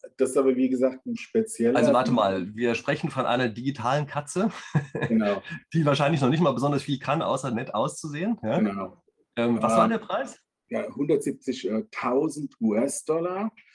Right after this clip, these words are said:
Speaker 1: Und das
Speaker 2: Okay.
Speaker 1: ist basierend auf so einem Blockchain-Game, also kryptowährungsbasierten, äh, Game. Das heißt Crypto Kitties. Ähm, und
Speaker 2: Also das
Speaker 1: das
Speaker 2: heißt, wir sprechen davon, dass hier eine virtuelle Katze zum Preis eines Einfamilienhauses verkauft
Speaker 1: Genau,
Speaker 2: wurde.
Speaker 1: absolut,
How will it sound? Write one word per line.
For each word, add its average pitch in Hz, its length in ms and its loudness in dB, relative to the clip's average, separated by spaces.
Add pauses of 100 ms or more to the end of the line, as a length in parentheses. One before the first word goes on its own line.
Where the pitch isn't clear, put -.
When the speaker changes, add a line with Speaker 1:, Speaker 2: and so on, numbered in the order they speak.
(340)
Speaker 1:
Und 120 260 2
das 131 80 6
Speaker 2:
Okay. 147 100 2
Speaker 1:
ist 180 180 0
basierend 135 380 2
auf 120 80 2
so 120 120 -2
einem 113 100 0
Blockchain-Game, 107 1080 0
also 98 280 -8
kryptowährungsbasierten, 104 1300 -2
äh, 95 280 -4
Game. 120 420 -2 (260)
Das - 100 -10
heißt 104 240 0
Crypto 120 680 0
Kitties. - 640 -10 (580)
Ähm, 104 600 0 (220)
und 120 200 0
Speaker 2:
Also 123 100 0
das 143 100 0
Speaker 1:
das 127 80 0
Speaker 2:
heißt, 170 140 0
wir 165 80 0
sprechen 165 400 -2
davon, 147 320 -2
dass 127 140 -6
hier 127 100 -4
eine 107 180 -2
virtuelle 120 380 0
Katze 123 320 -4
zum 113 180 -6
Preis 98 300 0
eines 107 180 -4
Einfamilienhauses 95 800 -2
verkauft 90 340 -8
Speaker 1:
Genau, 117 260 2
Speaker 2:
wurde. 101 60 -2
Speaker 1:
absolut, 98 440 -6